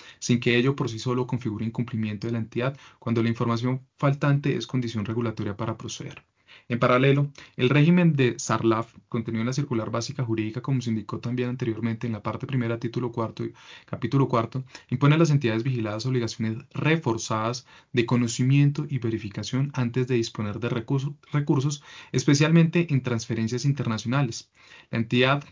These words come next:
debe identificar y verificar al ordenante y be-, y beneficiario, el canal utilizado, el país de origen, la finalidad económica y el origen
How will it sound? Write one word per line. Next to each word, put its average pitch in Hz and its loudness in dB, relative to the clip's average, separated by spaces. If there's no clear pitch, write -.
debe 131 2
identificar 110 -4
y 123 0
verificar 120 -2
al 117 -2
ordenante 113 -4
y 131 -2
be-, 127 -4
y 123 -6
beneficiario, 117 -4
el 113 -6
canal 120 0
utilizado, 127 0
el 127 -2
país 110 -4
de 127 -2
origen, 131 0
la 131 0
finalidad 110 -6
económica 127 -2
y 120 0
el 110 -2
origen 110 -4